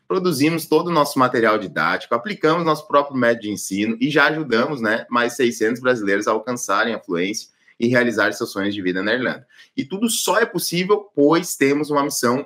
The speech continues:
muito clara, que é de realizar o que a gente chama de sonho brasileira.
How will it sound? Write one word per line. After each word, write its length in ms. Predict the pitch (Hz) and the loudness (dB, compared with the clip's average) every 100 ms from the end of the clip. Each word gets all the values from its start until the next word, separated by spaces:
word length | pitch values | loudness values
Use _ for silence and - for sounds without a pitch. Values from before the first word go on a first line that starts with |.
| - | -4
muito 520 | 120 131 151 151 156 | 0 2 2 -2 -6
clara, 400 | - 113 110 85 | 2 4 4 0
que 200 | - 101 | -2 0
é 180 | 104 117 | 2 0
de 220 | 107 117 | 0 0
realizar 760 | 120 107 117 98 104 117 117 - | 2 2 0 0 2 2 0 -8
o 60 | 101 | -8
que 140 | 110 | -4
a 20 | |
gente 200 | 110 113 | -2 -2
chama 220 | 113 117 | 0 0
de 120 | 113 110 | -2 -6
sonho 420 | - 113 120 110 | -4 0 0 0
brasileira. 640 | 110 113 104 101 98 - | 0 0 0 2 2 -2